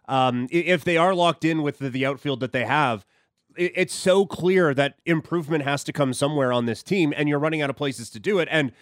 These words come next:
quite frankly, there isn't the player to do it, I, I don't think, at second base. So, uh, unless there's a move coming that, that kind of seems out of nowhere, that this one's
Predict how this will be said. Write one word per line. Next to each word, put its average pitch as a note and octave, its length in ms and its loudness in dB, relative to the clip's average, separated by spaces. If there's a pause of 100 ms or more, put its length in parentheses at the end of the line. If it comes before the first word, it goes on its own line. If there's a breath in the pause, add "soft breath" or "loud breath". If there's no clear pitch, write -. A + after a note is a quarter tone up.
(160 soft breath)
quite G#3+ 200 2
frankly, G3 340 2
there E3 200 4
isn't F3 400 2
the D3+ 80 -2
player D#3+ 340 2
to A#3 260 -2
do D#3 200 -6
it, G2+ 180 -8
I, B2+ 180 -2
I - 40 2
don't D3+ 180 0
think, A#2+ 160 0
at A2+ 120 -4
second A#2+ 320 -4
base. B2+ 260 -2 (100)
So, B2+ 380 -4 (340 soft breath)
uh, D3+ 160 2
unless E3 360 2
there's G#3+ 220 4
a F3 60 4
move D3+ 300 -2
coming F3 340 0
that, D3+ 220 -2
that C#3+ 200 -4
kind D3+ 220 -4
of D3+ 140 -6
seems D3 400 -4
out D3 180 -4
of A#2+ 120 -8
nowhere, C3 380 -2
that A#2 120 -12
this C#3 180 -10
one's C#3+ 400 -2